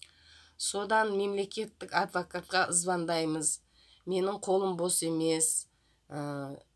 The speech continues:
менің қолым тимей жатыр», сондай нәрселер көбейіп кетті. «Я қазір осы уақытта, я тамақ бере алмаймыз, я баламен тілдесе алмаймыз, я келіншегін кіргізбейді».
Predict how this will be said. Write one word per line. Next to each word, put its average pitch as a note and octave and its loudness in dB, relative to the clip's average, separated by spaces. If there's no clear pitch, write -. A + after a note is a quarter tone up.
менің F3 -2
қолым F#3 0
тимей F#3+ 2
жатыр», F3 2
сондай F#3 0
нәрселер E3+ 0
көбейіп F#3 -4
кетті. E3 -4
«Я F#3+ 4
қазір F3+ 2
осы F3 -2
уақытта, E3+ 0
я F3+ 2
тамақ F#3 2
бере F#3+ 2
алмаймыз, E3+ 0
я F#3+ 4
баламен F3+ 4
тілдесе F3+ 2
алмаймыз, E3 -2
я G3 6
келіншегін F#3+ 0
кіргізбейді». F3 -4